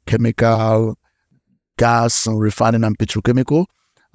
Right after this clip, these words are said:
and also in the Offshore Technology Institute. So yes, I do take time sometimes and suggest areas of research, review students', um, research work and make some input,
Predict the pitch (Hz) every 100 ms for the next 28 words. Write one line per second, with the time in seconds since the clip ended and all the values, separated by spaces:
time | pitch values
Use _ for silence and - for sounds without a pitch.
0 | _ 113 104 110 110 110 - 117 113 104
1 | 117 113 120 110 110 107 110 107 110 -
2 | 110 - - 104 98 - 135 113 135 120
3 | - - _ _ _ 113 113 147 - 131
4 | - 123 120 117 107 113 113 113 113 -
5 | 110 - 110 98 117 110 - - 117 113
6 | 113 110 104 - 101 - 135 131 131 127
7 | - _ _ - 110 107 120 123 - -
8 | 123 110 110 110 - 107 104 101 98 -
9 | _ _ _ 104 104 - 127 - 127 123
10 | 120 120 117 107 107 101 113 113 - 107
11 | 139 151 156 147 135 -